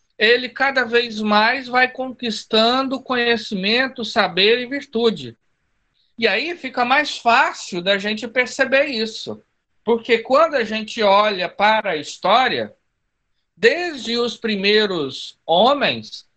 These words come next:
a gente percebe esse progresso. O homem, ele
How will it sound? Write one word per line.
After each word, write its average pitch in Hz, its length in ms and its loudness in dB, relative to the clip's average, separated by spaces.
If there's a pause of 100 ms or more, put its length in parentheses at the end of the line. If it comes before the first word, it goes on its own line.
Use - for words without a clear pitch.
(240)
a 170 140 0
gente 190 280 -8
percebe 214 600 0
esse 214 180 -10
progresso. 240 800 0 (500)
O 170 120 2
homem, 254 500 2
ele 214 400 0